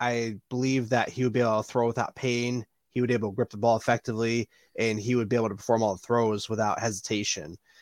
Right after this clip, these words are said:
And then you would at least have enough healing in there that if he does get hit in that area, that you're not gonna, you could make it worse, but it's not like you're,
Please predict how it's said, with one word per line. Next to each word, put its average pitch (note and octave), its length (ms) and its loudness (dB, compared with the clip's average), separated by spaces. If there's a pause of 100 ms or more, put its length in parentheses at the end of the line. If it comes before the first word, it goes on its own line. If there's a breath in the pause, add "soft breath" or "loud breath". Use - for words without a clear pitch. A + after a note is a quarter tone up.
(100)
And G#2+ 260 0
then A2 280 0
you B2 100 0
would A#2 100 2
at F#2 60 -4
least A#2 240 -2
have A2 320 0
enough A2 320 -2
healing B2 360 2
in G2 140 -4
there G2+ 220 -2
that G2 160 -2
if - 140 -6
he G#2 180 -4
does A2+ 340 2
get - 240 -2
hit - 280 0
in A#2 80 -4
that G#2+ 140 -4
area, G#2 520 -2 (400)
that G#2 400 4 (480)
you're A2+ 140 0
not A#2+ 200 4
gonna, A2 360 0 (400)
you B2+ 120 -2
could F3 180 8
make D#3+ 160 12
it B2 100 0
worse, B2+ 360 6
but A2 360 2
it's A#2 200 -2
not B2+ 240 2
like A#2 240 -4
you're, G#2 340 -2